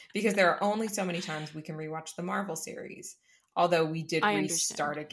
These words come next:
Speaker 1: again yesterday, so, um, that's
Speaker 2: Then you're
Speaker 1: healthy.
Speaker 2: in for the long haul, I guess.
Speaker 1: Always. We do it, like, every couple weeks now. It's fine. It's healthy.
Speaker 2: Sure.
Speaker 1: Ah, so, um, <laughs> so, um, so she's living with the Edgingtons,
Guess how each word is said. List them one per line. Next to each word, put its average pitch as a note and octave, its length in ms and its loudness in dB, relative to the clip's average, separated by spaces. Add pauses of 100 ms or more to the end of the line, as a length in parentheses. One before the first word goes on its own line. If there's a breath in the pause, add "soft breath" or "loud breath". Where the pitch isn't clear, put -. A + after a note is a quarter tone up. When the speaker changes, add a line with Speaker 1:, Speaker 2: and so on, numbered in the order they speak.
(140)
Speaker 1:
again - 60 -18
yesterday, - 520 -16
so, - 240 -10 (520)
um, E3+ 400 -20 (920)
that's E3+ 220 -14
Speaker 2:
Then G#3 160 2
you're F#3+ 120 2
Speaker 1:
healthy. G3 120 0
Speaker 2:
in - 20 2
for G3+ 160 -6
the F#3 80 -8
long F#3 300 0
haul, F#3 200 -6
I D#3+ 80 -10
guess. E3+ 320 -8
Speaker 1:
Always. E3 460 -8
We D#3+ 100 -10
do F3 160 -6
it, D#3+ 260 -6 (180)
like, E3 180 -12
every D#3+ 220 -10
couple D#3+ 260 -16
weeks - 300 -16
now. - 260 -18
It's D4 200 2
fine. C#3+ 680 -10
It's A3+ 260 -10
healthy. F3 520 -18 (840 loud breath)
Speaker 2:
Sure. G#4+ 480 0
Speaker 1:
Ah, C5 380 -2
so, C4 340 2
um, G3+ 400 6
<laughs> - 20 4
so, - 760 -4 (1800 loud breath)
um, G3 260 10
so G#3+ 240 8
she's C4 320 4
living A#3+ 220 2
with - 120 -2
the G3+ 40 2
Edgingtons, F3+ 580 2